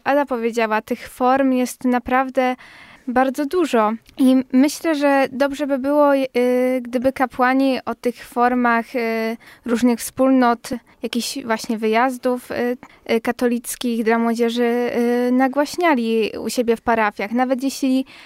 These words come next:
konkretnie w tej parafii, no, nie ma takiej możliwości, żeby c-, coś takiego, y, się zadziało, bo też wiemy, że,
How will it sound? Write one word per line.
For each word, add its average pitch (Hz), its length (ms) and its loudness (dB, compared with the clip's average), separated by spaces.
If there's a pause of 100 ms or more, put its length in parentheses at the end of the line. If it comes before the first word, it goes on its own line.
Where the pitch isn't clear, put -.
(140)
konkretnie 269 580 0
w - 40 -12
tej 233 160 -8
parafii, 226 680 -2 (320)
no, 240 60 4
nie 269 160 6
ma 247 100 2
takiej 226 280 -6
możliwości, 220 720 -2
żeby 220 240 -2
c-, - 180 -16 (680)
coś 226 180 -4
takiego, 214 680 0 (240)
y, 214 40 -8
się 226 140 -4
zadziało, 226 540 0 (220)
bo 247 180 -2
też 247 200 -2
wiemy, 240 480 0
że, 208 520 -2